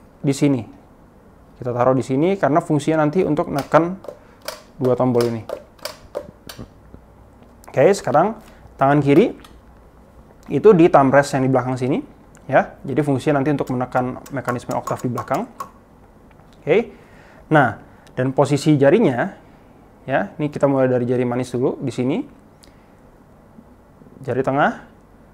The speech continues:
jari telunjuk. Nah, ini kalau kalian lihat ada satu key kecil yang kita abaikan. Nah, ini biarin aja dulu,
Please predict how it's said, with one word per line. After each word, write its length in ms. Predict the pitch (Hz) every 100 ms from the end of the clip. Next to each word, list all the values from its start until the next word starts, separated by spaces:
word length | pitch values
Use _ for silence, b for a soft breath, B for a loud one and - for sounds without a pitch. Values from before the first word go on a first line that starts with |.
| _ -
jari 160 | 127 135
telunjuk. 400 | 147 139 131 - - - - _ _ - -
Nah, 80 | 135
ini 80 | 190
kalau 160 | 180
kalian 320 | - 147 147
lihat 160 | 180 165
ada 80 | 139
satu 560 | 139 131 156 185 - - - - - -
key 160 | 165 156
kecil 320 | 151 - 165
yang 80 | 147
kita 320 | 147 143 123
abaikan. 480 | 123 123 123 170 196
Nah, 160 | 135 123
ini 240 | 160 165
biarin 320 | 143 143 180
aja 80 | 190
dulu, 160 | 165